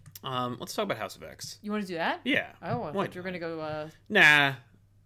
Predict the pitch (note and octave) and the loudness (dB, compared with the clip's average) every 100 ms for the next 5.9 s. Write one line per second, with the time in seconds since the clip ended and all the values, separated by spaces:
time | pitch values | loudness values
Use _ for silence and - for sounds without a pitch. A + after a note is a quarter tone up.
0 | - - F#3+ F#3+ E3+ C#3+ C3+ - B2+ G#2+ | -20 -10 -4 0 2 2 0 0 -4 -4
1 | A2 G#2 F#2+ G2+ G2 F#2+ - D#3 D#3+ C3 | -6 -8 -8 -8 -8 -6 -2 0 0 0
2 | A2 G#2 G#2 G#2+ G#2+ A#2 G#2 G2 G#2+ A#2 | -2 -4 -4 -6 -6 -8 -8 -8 -8 -6
3 | G2 F#2+ F#2+ - - A3 D4+ G3+ G#3+ F#3+ | -6 -6 -10 -12 -6 -2 0 2 4 6
4 | D#3 C#3+ C3 C3 B2 B2+ A#2+ - A#2 B2 | 4 4 0 -6 -2 -4 -4 -8 -6 -2
5 | B2+ A#2 A2 - G#2 A#2 A2 - - | -2 -2 -4 -6 -10 -8 -8 -10 -14